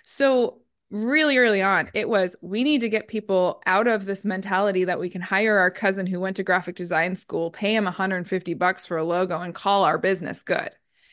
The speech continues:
right? "We really needed to educate that branding and marketing are not the same. They play well in the sandbox together, but they're not the same." So making that educational differentiation for our own selves, for our team,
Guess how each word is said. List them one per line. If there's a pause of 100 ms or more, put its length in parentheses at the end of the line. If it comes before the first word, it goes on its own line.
(260)
right?
"We
really
needed
to
educate
that (420)
branding
and
marketing (260)
are
not
the
same. (500)
They
play
well
in
the
sandbox
together, (360)
but
they're
not
the
same." (640)
So
making
that
educational
differentiation
for
our
own
selves, (240)
for
our
team,